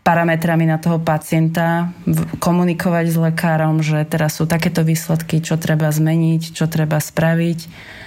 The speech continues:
A keď sa to odzrkadlí na stave toho pacienta, ale určite pre mňa za tak-, taká topka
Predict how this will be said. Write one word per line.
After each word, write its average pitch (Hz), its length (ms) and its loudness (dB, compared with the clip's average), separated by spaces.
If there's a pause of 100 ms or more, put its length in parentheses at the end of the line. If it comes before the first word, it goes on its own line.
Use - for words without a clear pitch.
(220)
A 156 280 4
keď 165 160 0
sa 170 120 0
to 165 160 0
odzrkadlí 165 640 2
na 156 480 2
stave - 880 -2
toho 165 240 0
pacienta, 180 800 0 (560)
ale 175 320 2
určite 180 400 0
pre 175 160 2
mňa 170 240 2
za 165 160 0
tak-, 165 240 -2 (160)
taká 165 480 0
topka 175 560 -2